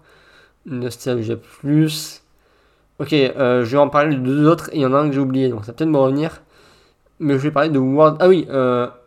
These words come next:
Heroes and Villains dans Metro Boomin. Et Metro Boomin, qui est un producteur, il fait juste les musiques, et il chante pas. C'était très bien, c'était un peu le Avengers, enfin,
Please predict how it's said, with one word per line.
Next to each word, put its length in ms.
Heroes 320
and 80
Villains 300
dans 160
Metro 240
Boomin. 420
Et 120
Metro 320
Boomin, 300
qui 120
est 40
un 140
producteur, 520
il 80
fait 120
juste 280
les 100
musiques, 400
et 180
il 80
chante 220
pas. 320
C'était 240
très 160
bien, 220
c'était 120
un 100
peu 120
le 160
Avengers, 420
enfin, 360